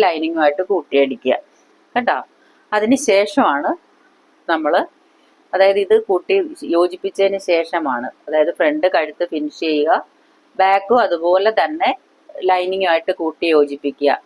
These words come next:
എന്നിട്ട് ഷോൾഡർ തമ്മിൽ കൂട്ടുക. അതിന് ശേഷം ഞാൻ കാണിച്ചു തരാം. കണ്ടോ, നെക്ക് അടിച്ചു,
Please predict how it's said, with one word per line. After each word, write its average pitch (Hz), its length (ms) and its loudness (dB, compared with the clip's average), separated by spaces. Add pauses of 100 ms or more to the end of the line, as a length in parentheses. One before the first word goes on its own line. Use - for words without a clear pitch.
(140)
എന്നിട്ട് 160 320 -10
ഷോൾഡർ 175 420 0
തമ്മിൽ 156 280 -4
കൂട്ടുക. 139 280 2 (180)
അതിന് 156 300 -6
ശേഷം 156 380 0 (560)
ഞാൻ 285 100 -4 (100)
കാണിച്ചു 247 360 -8
തരാം. - 180 -20 (680)
കണ്ടോ, 151 220 -10 (1160)
നെക്ക് - 280 -8
അടിച്ചു, 127 360 -2